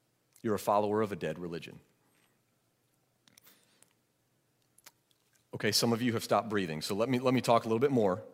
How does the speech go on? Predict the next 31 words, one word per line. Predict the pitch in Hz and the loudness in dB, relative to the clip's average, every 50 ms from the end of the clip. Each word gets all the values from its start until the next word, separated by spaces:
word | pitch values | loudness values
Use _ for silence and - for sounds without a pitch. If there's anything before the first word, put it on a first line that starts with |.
| - - - _ _ _ _ _ _ _ _ - | -20 -20 -20 _ _ _ _ _ _ _ _ -2
Let | 113 135 147 | 0 0 2
me | 135 123 | 4 2
address | 113 107 117 127 135 127 | 2 4 4 6 6 6
some | - 143 123 117 | 4 4 4 4
important | 104 - 123 127 117 98 | 2 2 0 0 0 0
points. | - 120 107 92 87 - - - | 0 0 0 0 -2 -4 6 10
I | 123 135 | 10 12
am | 143 143 143 | 12 12 10
not | 147 156 165 156 | 10 10 10 8
suggesting | - 160 143 120 120 180 180 180 - - 117 101 98 101 101 - - - - - - - | 6 2 2 4 6 6 6 6 4 2 0 0 0 -2 -4 -8 -14 -20 -20 -20 -6 0
that | 123 123 127 | 2 2 2
we | 123 131 139 139 | 4 4 4 6
need | 139 135 135 123 | 6 6 6 6
another, | 120 107 107 107 120 127 127 120 127 - | 6 4 6 6 6 6 6 6 4 2
a | 117 110 | 2 4
volume | 107 117 123 117 123 110 113 113 104 - | 6 6 6 6 6 4 2 0 0 -2
two, | - - 123 90 73 69 - - - | -2 -4 -4 -4 -4 -6 -12 -12 -12
<laughs> | - - - - - - - - - _ _ _ _ _ _ _ | -12 -12 -12 -18 -20 -20 -20 -20 -20 _ _ _ _ _ _ _
that | - 131 127 | 2 2 4
we | 120 131 | 6 8
need | 139 143 139 127 | 8 8 8 6
to | 123 110 - - | 4 2 2 4
add | 113 131 127 117 107 98 92 90 - - - | 6 6 6 6 6 2 0 -4 -8 -8 -6
to | - 127 113 | -4 -2 -2
this. | 90 87 78 - - - - - - _ _ | -2 -4 -6 -6 -8 -8 -8 -10 -14 _ _
No. | - 110 104 80 - - - - _ _ _ _ _ _ _ _ _ _ _ _ _ _ _ _ _ _ - | -2 0 0 0 -2 -6 -14 -20 _ _ _ _ _ _ _ _ _ _ _ _ _ _ _ _ _ _ 0
There | - 120 117 | 4 4 4
are | 113 | 6
those | 113 123 123 123 120 | 6 6 4 4 2
who | - 127 117 | 2 0 2
have | 117 123 110 104 101 - | 2 2 2 0 0 -6